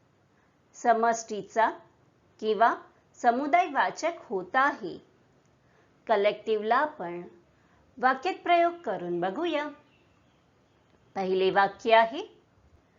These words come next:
"It was a collective decision." दुसरा वाक्य आहे,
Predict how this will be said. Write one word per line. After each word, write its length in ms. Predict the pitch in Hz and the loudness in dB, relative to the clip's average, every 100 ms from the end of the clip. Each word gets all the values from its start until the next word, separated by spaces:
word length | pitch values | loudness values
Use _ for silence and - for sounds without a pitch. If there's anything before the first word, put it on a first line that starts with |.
| _ _ _ - | _ _ _ -10
"It 240 | 294 - 339 | -10 -2 4
was 220 | 339 339 | 4 2
a 60 | 339 | -4
collective 560 | 226 180 185 - 247 254 | -4 -4 -6 -8 -10 -8
decision." 580 | 311 - 311 202 170 165 180 _ _ _ _ _ _ _ _ _ _ _ _ _ 202 | -10 -10 -10 -8 -10 -10 -14 _ _ _ _ _ _ _ _ _ _ _ _ _ 0
दुसरा 380 | 208 196 190 175 | 0 2 2 2
वाक्य 480 | 180 175 - 196 | 4 2 -2 -2
आहे, 300 | 185 180 208 | 0 0 -4